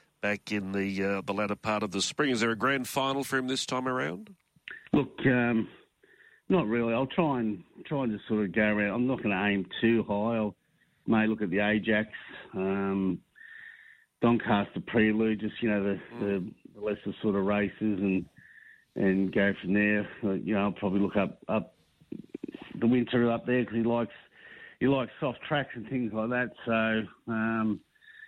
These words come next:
Speaker 2: not aiming too high, but I've, you know, I'm probably on a bit forced now that, um, he's creeping up in the benchmark and his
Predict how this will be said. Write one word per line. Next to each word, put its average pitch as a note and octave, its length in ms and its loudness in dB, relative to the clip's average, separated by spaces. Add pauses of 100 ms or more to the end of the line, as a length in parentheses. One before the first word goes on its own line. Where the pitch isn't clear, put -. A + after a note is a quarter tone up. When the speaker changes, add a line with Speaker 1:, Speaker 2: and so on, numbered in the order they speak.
(220)
Speaker 2:
not E3 200 6
aiming C3+ 360 0
too A#2+ 160 -2
high, B2 280 -2
but A#2+ 120 -4
I've, A#2+ 220 -4 (440)
you C#3 80 -2
know, A#2 80 2
I'm A2 120 0
probably B2 280 2
on G#2+ 100 0
a - 20 -4
bit G#2 120 0 (100)
forced A#2+ 320 0
now A2 220 2
that, G2+ 180 0 (880)
um, G2+ 680 2
he's G2+ 220 2
creeping A2+ 320 2
up G#2 140 0
in F#2+ 80 0
the G2 40 2
benchmark G#2+ 720 2
and G2+ 140 4
his G2 180 2